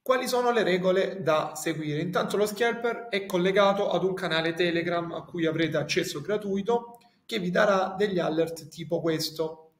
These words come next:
tipo euro yen, buy euro yen, il prezzo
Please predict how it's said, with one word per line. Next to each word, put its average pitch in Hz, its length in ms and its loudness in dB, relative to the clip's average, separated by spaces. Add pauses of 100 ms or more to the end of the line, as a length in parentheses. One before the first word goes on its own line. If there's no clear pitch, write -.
(180)
tipo 151 420 -4
euro 190 320 2
yen, 240 800 -2
buy 196 340 6
euro 196 240 2
yen, 214 720 -2
il 233 280 -6
prezzo 165 760 0